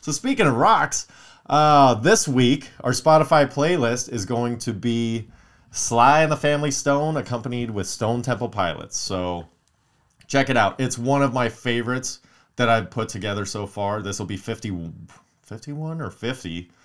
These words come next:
I forget when I started doing it. Maybe forty-eight. I don't know. But I've been doing it for a while for most of these episodes, except for the first couple.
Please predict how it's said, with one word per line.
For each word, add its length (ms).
I 60
forget 260
when 100
I 60
started 360
doing 220
it. 120
Maybe 200
forty-eight. 560
I 60
don't 160
know. 160
But 80
I've 80
been 120
doing 180
it 100
for 100
a 60
while 400
for 220
most 240
of 60
these 180
episodes, 640
except 280
for 80
the 80
first 300
couple. 480